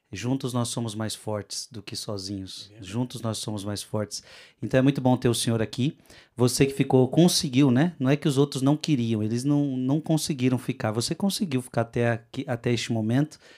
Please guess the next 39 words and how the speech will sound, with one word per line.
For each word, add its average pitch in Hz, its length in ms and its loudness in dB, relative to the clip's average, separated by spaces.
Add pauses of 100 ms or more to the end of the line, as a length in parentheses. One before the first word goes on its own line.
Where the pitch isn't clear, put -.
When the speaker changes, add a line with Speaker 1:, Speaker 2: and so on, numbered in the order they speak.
Speaker 1:
Que - 80 -6
Deus 113 200 2
abençoe. 120 640 2
Você 120 240 -2
tem 117 140 -2
um 107 440 -2
dia 107 200 2
maravilhoso. 117 800 0 (600)
Lembrando 143 300 2
que - 60 4
hoje 135 120 4
é 135 40 4
um 127 80 2
dia 123 140 4
de 120 80 2
abstinência, 117 840 0
hoje 113 140 -2
é 117 40 -2
um 113 80 -2
dia 113 140 -2
de 110 120 -8
jejum. 117 560 0 (440)
É, 113 560 -2 (300)
faça 123 320 0
aí 117 160 0
seu - 180 -6
sacrifício - 560 -6
pra 107 160 -4
Deus. 120 300 0 (200)
E 160 60 8
amanhã 180 240 8
a 185 40 6
gente 190 180 2
tá 190 80 4
aqui 185 360 -2 (140)
novamente, 139 960 0
se - 240 -6
Deus 123 420 0
quiser, 113 480 -4